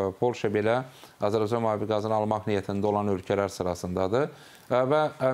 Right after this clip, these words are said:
memorandum, ə, nə üçün vacib idi? Çünki, ə, memorandum imzalanması bir tərəfdən, ə, təbii ki, Avropa İttifaqı üçün, Brüssel üçün enerji təhlükəsinin formalaşması baxımından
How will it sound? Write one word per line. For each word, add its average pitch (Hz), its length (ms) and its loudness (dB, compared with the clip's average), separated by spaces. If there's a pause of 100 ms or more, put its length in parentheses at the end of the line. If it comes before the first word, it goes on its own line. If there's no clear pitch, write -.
memorandum, 165 500 0 (140)
ə, 123 140 2 (180)
nə 127 220 2
üçün 113 220 -2
vacib 107 360 2
idi? - 160 -2
Çünki, 113 280 0 (360)
ə, 120 220 2 (100)
memorandum 147 560 2
imzalanması 127 580 0
bir 135 140 -2
tərəfdən, 123 400 0 (400)
ə, 113 140 4 (100)
təbii 110 180 0
ki, 117 60 0
Avropa 127 360 2
İttifaqı 107 520 0
üçün, 104 160 -2
Brüssel 110 400 0
üçün 117 300 0 (380)
enerji 131 360 2
təhlükəsinin 113 560 0
formalaşması 110 680 0
baxımından 104 520 0